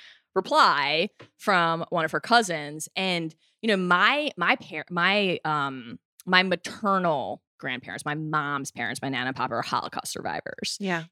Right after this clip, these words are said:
Speaker 1: And I, eh, like, now just hearing you say all this, it makes me think of, like, a moment when I was a kid and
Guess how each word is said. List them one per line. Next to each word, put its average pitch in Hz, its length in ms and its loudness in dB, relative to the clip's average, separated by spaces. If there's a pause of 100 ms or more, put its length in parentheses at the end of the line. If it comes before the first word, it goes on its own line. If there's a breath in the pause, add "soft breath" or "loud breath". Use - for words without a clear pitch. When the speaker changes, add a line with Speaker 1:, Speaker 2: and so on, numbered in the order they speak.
Speaker 1:
And 175 600 4 (580)
I, 190 320 4
eh, - 120 -10 (120)
like, 185 180 0
now 196 320 4
just 165 180 -6
hearing 208 220 -2
you 165 80 -4
say - 200 2
all 175 100 4
this, 151 120 -6
it 180 60 -4
makes 196 260 0
me 214 100 0
think 190 180 -4
of, 175 100 -8
like, 156 200 -4
a 170 40 -6
moment 165 680 -2
when 156 100 -2
I 151 60 0
was 147 120 -6
a 147 40 -20 (100)
kid 156 840 2 (480 soft breath)
and 165 600 2